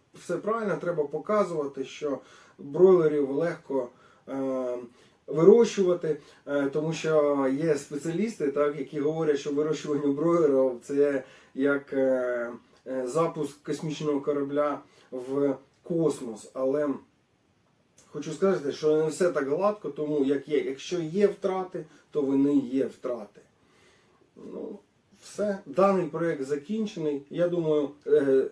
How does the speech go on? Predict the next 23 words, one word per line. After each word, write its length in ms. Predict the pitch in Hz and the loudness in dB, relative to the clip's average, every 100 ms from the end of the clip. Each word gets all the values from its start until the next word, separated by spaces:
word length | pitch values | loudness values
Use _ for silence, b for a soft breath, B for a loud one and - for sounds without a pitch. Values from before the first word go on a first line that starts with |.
| - | -6
м, 180 | 143 143 107 117 | -8 -8 -12 -12
точніше, 380 | 143 156 143 143 | -10 -8 -4 0
не 180 | 139 139 | 0 4
думаю, 360 | 202 185 120 - | 4 4 2 -6
а 120 | - - | -12 -12
точно 500 | - 165 139 120 117 | -4 -2 -2 -6 -8
буду 240 | 165 147 | -8 -6
показувати 680 | 139 - 151 131 127 123 131 | -6 0 0 0 -6 -6 -4
розвиток, 680 | 127 151 127 117 104 110 - b b b b b b | -2 0 0 -4 -10 -14 -16 b b b b b b
е, 360 | 123 117 107 101 | -12 -12 -12 -10
і 120 | 151 | 0
надалі 600 | 139 120 135 156 175 208 208 b b b 190 | 2 2 0 0 2 -2 -4 b b b -4
нашого 360 | 196 180 180 | -2 0 -2
господарства. 760 | 175 180 190 170 170 165 - 156 - b b _ | -2 -4 -4 -2 -4 -6 -12 -14 -14 b b _
В 60 | |
тому 260 | 185 175 143 | 2 2 2
числі, 460 | 147 - 151 151 | -4 -6 -4 -2
м, 960 | 131 127 123 120 120 117 117 - - - | -2 -4 -8 -6 -6 -6 -8 -8 -10 -8
напевно, 440 | - - 180 160 147 | -4 0 2 4 2
тепер 400 | 151 139 165 156 | 0 4 4 4
уже 400 | 135 147 131 120 | 4 2 2 0
наступний 560 | 131 - 165 151 143 | -4 -4 -6 -2 0
проєкт 480 | 127 143 143 139 - | 0 2 2 2 -2